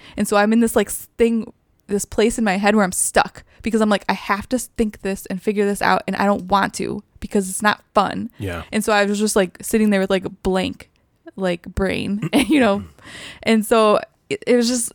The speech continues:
Speaker 1: ah, I was just getting really mad during the game.
Speaker 2: She was.
Speaker 1: <laughs> Um, so, I mean,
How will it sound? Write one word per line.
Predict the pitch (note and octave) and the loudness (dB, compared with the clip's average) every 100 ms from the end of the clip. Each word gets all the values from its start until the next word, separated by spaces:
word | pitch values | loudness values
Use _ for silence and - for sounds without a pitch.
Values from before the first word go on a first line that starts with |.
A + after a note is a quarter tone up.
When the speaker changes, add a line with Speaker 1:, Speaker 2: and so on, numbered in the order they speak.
| _ | _
Speaker 1:
ah, | B3 B3 A#3 | 0 2 2
I | G3+ | 2
was | G#3 | 2
just | A3 A3 | 0 2
getting | A3 F#3+ | 2 2
really | F3+ E3 | 0 -2
mad | E3+ - G3+ G3+ - - - | -4 -8 -8 -10 -18 -12 -6
during | G3 F#3+ | -4 -4
the | |
game. | G3 - | -6 -4
Speaker 2:
She | A2 | 0
was. | A#2+ A2 E2+ - - | 2 2 0 -6 0
Speaker 1:
<laughs> | C#4 D#4+ C#4 C4 F#4+ F4 - | 4 4 4 2 2 2 4
Um, | F4 C4 - - - - - - - _ - - | 2 4 -2 -10 -12 -10 -12 -16 -18 _ -20 -12
so, | - D#4 D4+ D4 - - _ | -2 2 2 0 -2 -12 _
I | A#3+ | 0
mean, | C4 C#4+ C#4 | 2 2 2